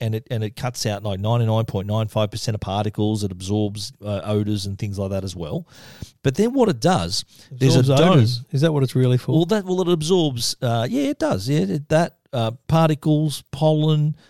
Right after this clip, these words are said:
Speaker 1: all kinds of indoor pollutants like fumes. You know, your furniture gives off fumes, and you, you, you know,
Speaker 2: The furniture
Speaker 1: candles,
Speaker 2: gives off
Speaker 1: furniture
Speaker 2: fumes?
Speaker 1: from the,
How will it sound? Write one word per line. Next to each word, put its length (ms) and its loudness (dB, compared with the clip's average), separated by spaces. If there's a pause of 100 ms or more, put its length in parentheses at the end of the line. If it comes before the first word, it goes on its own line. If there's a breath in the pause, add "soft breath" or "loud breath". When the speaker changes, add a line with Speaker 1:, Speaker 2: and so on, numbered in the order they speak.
(180 soft breath)
Speaker 1:
all 200 4
kinds 320 0
of 80 0
indoor 380 4
pollutants 720 0
like 180 0
fumes. 640 0
You 60 -2
know, 80 0
your 180 2
furniture 540 0
gives 240 -2
off 100 -2
fumes, 600 -4
and 180 -6 (400 loud breath)
you, 180 0
you, 300 0
you 140 -2
know, 60 2
Speaker 2:
The 60 0
furniture 260 -2
Speaker 1:
candles, 480 4
Speaker 2:
gives 200 -4
off 60 0
Speaker 1:
furniture 460 4
Speaker 2:
fumes? 180 -6
Speaker 1:
from 180 0
the, 220 4